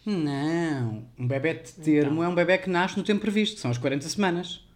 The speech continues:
Speaker 1: de gestação.
Speaker 2: Ah, é? Quarenta semanas?
Speaker 1: São nove
Speaker 2: Ah, o meu
Speaker 1: meses.
Speaker 2: namorado nasceu às quarenta e três, acho eu.
Speaker 1: O teu namorado deve ter nascido tipo meio elefante quase. Espero que sim.
Speaker 2: Hum, tu sabes quem é, portanto,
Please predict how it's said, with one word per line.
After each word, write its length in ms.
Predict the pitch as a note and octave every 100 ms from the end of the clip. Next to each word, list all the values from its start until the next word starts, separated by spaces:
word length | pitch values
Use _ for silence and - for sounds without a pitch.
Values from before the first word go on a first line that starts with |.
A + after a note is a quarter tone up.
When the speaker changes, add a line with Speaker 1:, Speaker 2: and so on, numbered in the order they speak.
| _ _
Speaker 1:
de 80 | -
gestação. 440 | - D#3+ - E3 E3
Speaker 2:
Ah, 80 |
é? 340 | G#3 A#2+ C#3 F3+
Quarenta 340 | - F3+ E3+ F3
semanas? 360 | - - B2
Speaker 1:
São 100 | C3+ A#3
nove 180 | F#3
Speaker 2:
Ah, 20 | E3
o 20 |
meu 120 | A3
Speaker 1:
meses. 160 | G3 E3
Speaker 2:
namorado 300 | E3+ F#3 G3+
nasceu 280 | G3+ G#3+
às 120 | G#3+ G#3+
quarenta 380 | A3 A3 G#3
e 100 | A3+
três, 380 | G#3 - G3 F#3+
acho 260 | E3 D#3+ D3+
eu. 120 | D3 - -
Speaker 1:
O 100 | C3+
teu 140 | B2
namorado 400 | C#3 D3 D#3 F3
deve 140 | F#3+ F#3+
ter 100 | G3
nascido 360 | F#3+ - G#3 G3+
tipo 320 | G#3 - G3
meio 280 | G3 G#3 G#3+
elefante 540 | G#3+ - G3+ F3+ E3+
quase. 440 | - E3+ D3+ D3
Espero 420 | - - - C#3+ C3+
que 100 | -
sim. 240 | - D3+ - _ _ _ _ _ _ _ _ _ _ _ _ _ _ _ -
Speaker 2:
Hum, 720 | F#3+ F3+ F#3 F#3 F3 E3+ F3+
tu 80 | F#3
sabes 280 | F#3+ C#3+ C#3
quem 260 | - B3 A3
é, 60 |
portanto, 460 | G#3 - - A2+ A#2+